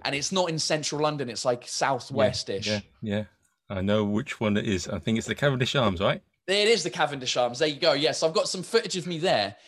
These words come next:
Speaker 1: And it's fucking horrific. I am so shit. Uh, I still am, but I'm just, I live in France. So, uh, I, luckily,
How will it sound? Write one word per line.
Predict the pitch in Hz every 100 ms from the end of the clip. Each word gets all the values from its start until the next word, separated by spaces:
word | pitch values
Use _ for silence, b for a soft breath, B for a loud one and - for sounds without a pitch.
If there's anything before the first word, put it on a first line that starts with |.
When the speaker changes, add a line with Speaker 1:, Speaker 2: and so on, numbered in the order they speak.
| B B -
Speaker 1:
And | 165
it's | 165 -
fucking | - - - 208 196 - 175 147
horrific. | 160 151 151 180 170 143 -
I | 151
am | 139
so | 139 - - 185 190 185
shit. | - 202 170 - - - B B B -
Uh, | 139 139 135 104 b b b -
I |
still | 180 - 262 214
am, | 214 135 104 -
but | 123 156 131 135
I'm | 143 147
just, | 151 - - _ - -
I |
live | 147 147
in | 131
France. | - 135 135 - -
So, | 147 127 120 113 -
uh, | 131 120 113 107 - _ _
I, | 107 92
luckily, | 135 143 - 139 120 117